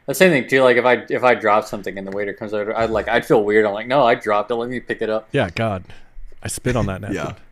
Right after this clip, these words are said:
Speaker 2: All right, first course, scallops on the rock with the flash frozen. Uh, I think they're flash frozen. I don't know, somewhat frozen fauna, flora and fauna from around the island.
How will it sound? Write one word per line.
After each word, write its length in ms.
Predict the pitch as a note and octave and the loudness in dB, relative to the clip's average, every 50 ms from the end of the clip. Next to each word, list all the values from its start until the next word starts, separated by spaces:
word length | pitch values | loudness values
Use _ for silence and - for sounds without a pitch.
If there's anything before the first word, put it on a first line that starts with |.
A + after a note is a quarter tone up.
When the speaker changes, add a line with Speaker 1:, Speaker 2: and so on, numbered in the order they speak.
| - _ _ _ _ _ _ _ _ - - _ _ _ _ - - - - - - - - - _ - - - - - - - - - - | -20 _ _ _ _ _ _ _ _ -20 -20 _ _ _ _ -20 -20 -20 -20 -20 -20 -20 -20 -20 _ -20 -20 -20 -20 -20 -20 -18 -12 -2 2
Speaker 2:
All 80 | B2 A#2+ | 2 2
right, 100 | G#2 - | 2 4
first 240 | - D#3 D#3 - - | 6 6 6 6 6
course, 260 | - D3+ C#3+ C#3+ - | 6 6 6 6 4
scallops 960 | - - - - - - - - - B2 A#2 A#2 B2 A#2+ - - - - - - _ _ | 2 -4 -10 -12 -10 -8 -2 2 6 6 8 6 6 4 0 -4 -8 -10 -10 -14 _ _
on 140 | - A2+ A2 | -4 -2 0
the 100 | A2 G#2 | 2 2
rock 380 | G#2+ G#2+ A2 A2 G#2+ - - | 4 6 6 6 4 2 0
with 220 | - G#2+ F#2+ - - | -2 -2 -2 -2 -2
the 280 | G#2+ G#2 G2+ G2+ G2 F2 | 0 0 2 0 0 -4
flash 380 | - - A2 G#2+ G#2 G2+ - - | -4 -2 0 0 0 0 -2 -4
frozen. 600 | A2 G#2+ G#2 G#2 G2 G#2 G2 G2 F#2+ F#2+ F#2 F#2+ - _ _ _ _ _ _ _ _ - | -4 -2 -2 -2 -4 -6 -6 -6 -6 -8 -10 -12 -14 _ _ _ _ _ _ _ _ -10
Uh, 60 | G2+ G2 F#2+ | -10 -8 -8
I 80 | F#2+ F#2+ | -8 -10
think 140 | - A#2+ G#2 | -10 -10 -12
they're 60 | - | -12
flash 240 | - - - - - | -14 -14 -16 -16 -16
frozen. 300 | - - - - - - - | -16 -14 -14 -14 -14 -12 -12
I 40 | B1+ | -12
don't 100 | B1+ C2+ | -12 -10
know, 120 | C#2 C3 - - _ - - _ - | -12 -12 -14 -16 _ -20 -20 _ -6
somewhat 320 | - - B2 A#2 A2+ G#2 | -2 0 2 2 0 0
frozen 640 | - B2 A2 G#2+ G#2 G2 G#2 G2+ G2 G2 F#2+ G2 G2 _ _ _ _ _ _ _ - - - - - - - - - - | 0 0 0 0 0 -2 -4 -6 -6 -6 -8 -10 -14 _ _ _ _ _ _ _ -16 -14 -14 -14 -14 -16 -20 -20 -20 -20
fauna, 680 | - - - - - - G#2 G2+ G2 G2+ G2+ G2+ G2 - _ _ _ _ _ _ _ _ _ _ _ _ _ - | -20 -20 -20 -12 -6 -2 -2 0 0 -2 -2 -6 -8 -10 _ _ _ _ _ _ _ _ _ _ _ _ _ -20
flora 440 | - - - A2+ A2 G#2+ G#2 G#2+ G#2+ | -14 -8 -4 -2 0 2 2 2 0
and 200 | F2+ G2+ G#2 G2 | 0 -2 -6 -4
fauna 460 | - - G#2+ G#2 G2+ G#2 G#2 G#2+ A2+ | -4 -2 -2 -2 -2 -2 -4 -6 -8
from 160 | A2 - G#2+ G#2 | -8 -8 -6 -4
around 220 | G#2 G#2 G#2 G#2 | -4 -4 -4 -4
the 220 | G2+ G2+ G2+ G2+ F#2+ - | -4 -4 -4 -6 -8 -10
island. 400 | - G2+ G#2 G#2 G#2+ A2 A#2 A2+ | -8 -6 -4 -4 -4 -4 -6 -8